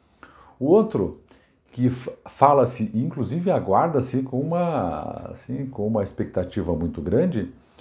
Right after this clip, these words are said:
é o do I N S S. Olha, gente, foi feito um estudo recente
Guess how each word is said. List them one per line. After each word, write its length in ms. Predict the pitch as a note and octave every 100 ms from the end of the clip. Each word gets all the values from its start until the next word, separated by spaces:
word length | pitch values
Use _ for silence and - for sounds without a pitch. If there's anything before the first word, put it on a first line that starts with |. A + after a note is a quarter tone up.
| - -
é 140 | G#2+
o 100 | C#3
do 420 | C#3+ D3 D#3 - - - _ -
I 340 | D#3+ F#3+ - -
N 400 | A#2 D3+ E3 A2+
S 380 | A#2 C3 - G#2
S. 320 | F2+ E2+ - - _ _ _
Olha, 200 | A2 C3
gente, 220 | G2+ F2+
foi 160 | - B2
feito 220 | C3+ D#3+
um 40 | A2+
estudo 400 | F2+ - C3+ F2+
recente 640 | F#2+ F2 C#3 D3+ - E2